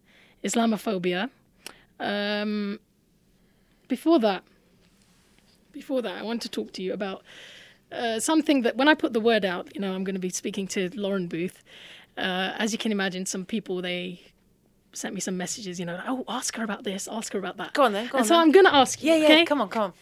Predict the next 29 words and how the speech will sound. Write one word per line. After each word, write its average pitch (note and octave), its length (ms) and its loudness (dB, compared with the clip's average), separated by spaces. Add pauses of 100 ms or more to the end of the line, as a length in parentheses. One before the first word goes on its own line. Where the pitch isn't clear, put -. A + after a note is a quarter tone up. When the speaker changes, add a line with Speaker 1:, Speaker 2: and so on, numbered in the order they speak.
(640)
Speaker 1:
And A#3 400 2 (140)
it's - 160 -4
up E4 160 2
to C4+ 100 -4
you F#3+ 220 -4 (160)
Speaker 2:
Okay. G3 300 -4 (100)
Speaker 1:
how G#3+ 160 2
you G#3 140 0
wanna F#3+ 140 -2
answer, F3 240 -4
Speaker 2:
Bismillah, F#3 120 -6
Speaker 1:
right? E4 240 2
Speaker 2:
Bismillah. D#3+ 360 -16 (200)
Speaker 1:
So A3+ 320 2
do G3 220 6
you G#4 180 12
still D#4+ 300 6
get C#4 120 8
annoyed G#3 380 6
when F#3 160 -2
people B3+ 380 -2
call G3+ 260 0
you, F3+ 300 -2 (880)
<laughs> - 1000 -8
when B3+ 200 0
people D4 260 4
introduce B3 560 -2
you G3+ 120 0
as F#3 380 -4